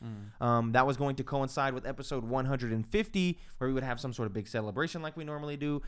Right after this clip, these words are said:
Speaker 2: have an episode that's, like, three hours long where we fuck around and we eat stuff and we just tell jokes and play games, whatever, you know?
Speaker 1: Yeah.
Speaker 2: Um, it was less of a news episode. That's what that was going, um, to be. But, uh, some things have happened. So now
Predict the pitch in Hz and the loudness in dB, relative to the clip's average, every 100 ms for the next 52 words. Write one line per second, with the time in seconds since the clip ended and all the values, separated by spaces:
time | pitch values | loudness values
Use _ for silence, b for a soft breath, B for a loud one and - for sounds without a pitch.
0 | B B 117 120 117 - 120 107 - 95 | B B 0 2 0 0 0 0 -4 -6
1 | - 156 151 147 139 139 143 131 113 113 | -2 2 4 2 0 0 0 -2 -4 -4
2 | 127 127 127 117 110 151 143 - 131 127 | -4 -4 -4 -4 -4 -4 -4 2 4 4
3 | 120 117 110 107 - 123 110 117 113 117 | 2 -2 -2 -4 -2 -2 2 2 2 2
4 | 117 107 95 101 117 101 90 98 107 - | 2 2 -2 -2 0 0 0 0 -2 -4
5 | 123 101 - 117 117 117 - 123 113 139 | -8 -8 0 2 2 -2 -4 -4 0 -2
6 | 143 131 127 147 123 90 90 101 101 87 | 0 0 4 4 4 0 -4 -2 -2 -4
7 | - - - - _ _ - - 143 165 | -8 -16 -18 -18 _ _ -8 2 2 2
8 | 147 143 135 113 120 120 113 - B B | 2 2 2 0 2 4 2 0 B B
9 | B 107 104 - 110 131 98 - 170 175 | B 0 0 -2 2 4 4 4 6 6
10 | 170 - - b b b 123 120 151 135 | 6 0 -20 b b b 4 4 2 4
11 | 175 170 156 - 147 143 117 - 107 - | 4 4 0 0 2 4 2 0 0 4
12 | 165 170 190 190 185 | 4 4 4 4 4